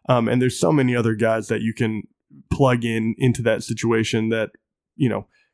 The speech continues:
could be just as good, uh, on a week-to-week basis. So,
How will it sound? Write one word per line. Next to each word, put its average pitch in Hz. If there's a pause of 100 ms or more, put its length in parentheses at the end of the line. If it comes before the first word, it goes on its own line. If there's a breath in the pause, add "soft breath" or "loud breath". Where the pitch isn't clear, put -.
could 135
be 120
just 120
as 110
good, 117 (480)
uh, -
on 120
a 110
week-to-week 117
basis. 95
So, 123